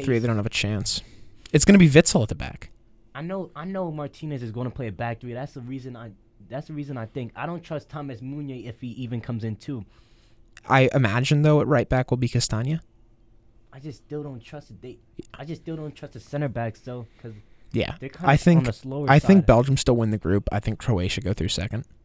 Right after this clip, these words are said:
Speaker 2: I think Belgium win the group, but round of sixteen exit. I'm sorry, but those center backs are going to cost them.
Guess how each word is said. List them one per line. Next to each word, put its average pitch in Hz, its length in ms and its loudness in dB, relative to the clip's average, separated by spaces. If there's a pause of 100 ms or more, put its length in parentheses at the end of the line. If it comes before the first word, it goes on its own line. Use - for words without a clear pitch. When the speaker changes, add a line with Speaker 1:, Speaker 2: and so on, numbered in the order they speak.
(160)
Speaker 2:
I - 60 -20
think 135 260 -10
Belgium 135 320 -6
win 123 100 -8
the 113 60 -10
group, 113 320 -12
but 104 180 -10
round 123 200 -6
of 117 80 -8
sixteen 120 400 -14
exit. 104 380 -12
I'm 123 140 -12
sorry, 139 340 -12
but 113 260 -14
those 127 160 -10
center 139 220 -8
backs 120 260 -10
are 113 60 -14
going 113 260 -10
to 107 80 -8
cost 101 340 -12
them. 90 160 -12